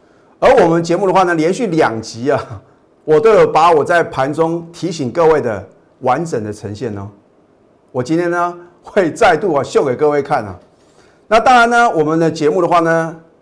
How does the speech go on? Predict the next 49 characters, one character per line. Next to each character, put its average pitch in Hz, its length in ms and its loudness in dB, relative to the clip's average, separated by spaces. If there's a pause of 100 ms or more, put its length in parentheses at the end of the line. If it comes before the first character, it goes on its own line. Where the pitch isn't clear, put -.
(120)
是 139 580 -6
以 117 240 -10
诚 120 380 -8
信 165 260 -6
啊 92 160 -8 (280)
为 127 160 -6
优 139 180 0
先， 127 360 -8 (760)
我 165 180 2
不 247 140 -2
需 254 140 -6
要 233 140 6
做 185 420 2
夸 185 220 0
大 160 160 4
不 156 120 -4
实 131 180 -8
的 127 100 -2
广 98 240 -6
告， 104 320 -4 (420)
我 233 100 4
也 247 100 6
不 190 140 2
用 220 160 4
哗 175 240 2
众 202 200 0
取 165 220 -6
宠 147 180 -4
啊 95 220 -10 (300)
来 156 180 4
博 156 260 -2
得 156 160 4
你 135 120 -2
的 107 100 -6
信 113 260 -8
任， 107 160 -6 (680)
因 190 120 -2
为 226 80 4
我 156 120 2
认 196 120 0
为 165 100 0
呢， 151 180 -2
人 139 200 -4
在 165 200 0
做， 127 320 -6 (100)
天 131 180 -8
在 131 180 -4
看 104 200 -10
啊， 90 100 -16